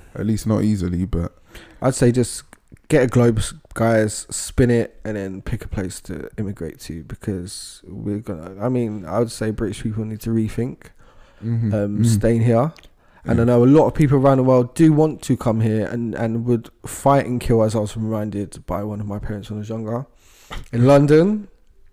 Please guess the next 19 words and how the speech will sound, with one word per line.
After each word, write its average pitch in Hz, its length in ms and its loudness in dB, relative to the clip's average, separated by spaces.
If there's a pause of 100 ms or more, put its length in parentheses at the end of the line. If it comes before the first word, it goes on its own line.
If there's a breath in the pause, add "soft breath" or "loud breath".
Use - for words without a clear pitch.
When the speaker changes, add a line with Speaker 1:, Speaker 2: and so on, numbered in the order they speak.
Speaker 2:
the 117 80 -2
whole 127 180 4
world 117 220 0
wants 98 200 -6
to - 60 -16
be 87 140 -8
here. 85 180 -10
They 92 120 -14
want 90 160 -14
to 92 100 -10
live - 180 -8
here. 87 120 -10
They 87 80 -12
wanna 87 160 -10
work 78 260 -8
here. 69 260 -14
This 107 240 -10
is 98 120 -12
it. - 160 -16